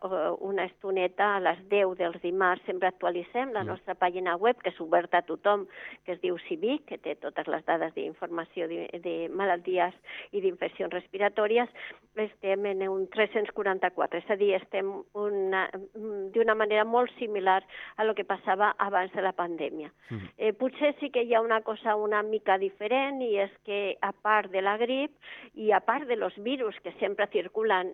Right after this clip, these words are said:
Speaker 1: durant aquestes temporades d'hivern, perquè no és només la grip, sinó que també tenim el rinovirus, que és aquest virus del refredat, que l'hem tingut sobretot en tota la tardor i és el responsable d'aquests, eh, refredats,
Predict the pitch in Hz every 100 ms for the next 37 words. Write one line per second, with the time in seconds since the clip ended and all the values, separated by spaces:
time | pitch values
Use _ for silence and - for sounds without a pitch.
0 | 190 190 180 180 175 - 190 - 190 -
1 | 180 175 185 185 185 175 180 196 233 269
2 | 254 185 165 180 180 180 180 170 180 175
3 | 226 285 220 185 170 170 165 170 170 175
4 | 180 170 170 170 165 160 214 220 190 185
5 | 190 185 185 170 196 185 185 175 175 -
6 | 160 151 220 247 - 180 180 190 202 190
7 | 196 - 175 180 185 180 170 170 175 175
8 | 180 170 175 160 214 226 185 175 175 165
9 | 170 - 180 175 185 180 170 175 - _
10 | - - - 190 185 175 185 185 156 190
11 | 233